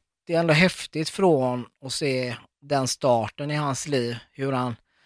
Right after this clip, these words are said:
lyckas ta sig till Sverige, eh, liksom jobba. Han har väl liksom bara jobbat ihop och sparat pengar. Liksom, han har aldrig haft något välförtjänt jobb, men han lyckas ändå spara ihop liksom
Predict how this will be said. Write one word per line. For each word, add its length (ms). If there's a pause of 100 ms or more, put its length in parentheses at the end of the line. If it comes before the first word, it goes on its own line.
(240)
lyckas 340
ta 220
sig 160
till 140
Sverige, 520 (200)
eh, 360 (1900)
liksom 280
jobba. 540
Han 280
har 60
väl 100
liksom 220
bara 340 (600)
jobbat 800
ihop 220
och 80
sparat 580
pengar. 400
Liksom, 240
han 100
har 60
aldrig 180
haft 180
något 160
välförtjänt 680
jobb, 240
men 60
han 140
lyckas 300
ändå 300
spara 380
ihop 320 (600)
liksom 340